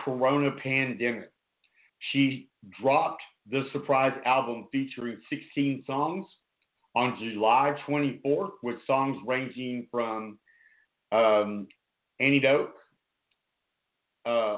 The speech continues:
alternative rock music. It's got electrico music, electrified dancing music, and chamber pop sounds with Jack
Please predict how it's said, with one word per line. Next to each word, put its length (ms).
alternative 760
rock 300
music. 400
It's 200
got 440
electrico 1000
music, 400
electrified 800
dancing 500
music, 340
and 260
chamber 520
pop 280
sounds 420
with 220
Jack 340